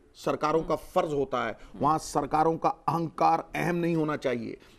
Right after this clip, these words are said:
इस चीज़ को ख़त्म करने के लिए उन्हें अपने आप को छोटा महसूस नहीं करना चाहिए। अगर उनको विश्वास ही नहीं, देखिए, रिश्ता क्या होता है,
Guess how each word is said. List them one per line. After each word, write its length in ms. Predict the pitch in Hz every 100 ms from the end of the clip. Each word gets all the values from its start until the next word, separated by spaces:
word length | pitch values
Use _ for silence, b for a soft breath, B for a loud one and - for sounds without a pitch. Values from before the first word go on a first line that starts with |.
| -
इस 260 | 185 - -
चीज़ 300 | 196 220 -
को 120 | 214
ख़त्म 340 | 208 180 208 208
करने 340 | 185 190 196
के 140 | -
लिए 440 | 160 160 175 202 - B -
उन्हें 160 | 202 196
अपने 220 | 185 196
आप 180 | 185 -
को 80 |
छोटा 400 | 196 - 180 185
महसूस 400 | 180 170 175 156
नहीं 120 | 160 156
करना 260 | 139 135
चाहिए। 320 | 120 120 110 - b b -
अगर 180 | 196 254
उनको 300 | 247 269 240
विश्वास 400 | 185 156 185 185
ही 60 |
नहीं, 80 | 123
देखिए, 200 | 160 196
रिश्ता 260 | 170 - 202
क्या 180 | 175
होता 220 | 110 -
है, 140 | -